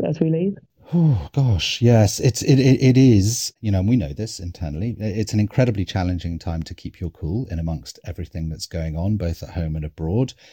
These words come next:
Speaker 2: Decades of action crammed into, um, days. Uh, you know, we benefit, uh, you and I benefit from, you know, being surrounded by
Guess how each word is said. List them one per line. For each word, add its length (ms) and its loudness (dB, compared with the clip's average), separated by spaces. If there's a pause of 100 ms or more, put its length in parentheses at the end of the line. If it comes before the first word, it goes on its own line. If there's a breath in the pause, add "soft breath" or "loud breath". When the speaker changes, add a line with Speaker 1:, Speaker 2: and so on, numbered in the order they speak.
Speaker 2:
Decades 440 0
of 80 -4
action 340 -6
crammed 340 -4
into, 580 -2
um, 240 0
days. 560 2 (680 loud breath)
Uh, 320 2 (220 loud breath)
you 60 4
know, 100 4
we 160 4
benefit, 580 0
uh, 40 -4
you 120 -6
and 100 -6
I 60 -4
benefit 500 -8
from, 540 -6
you 80 -12
know, 60 -10
being 200 -8
surrounded 680 -4
by 320 -6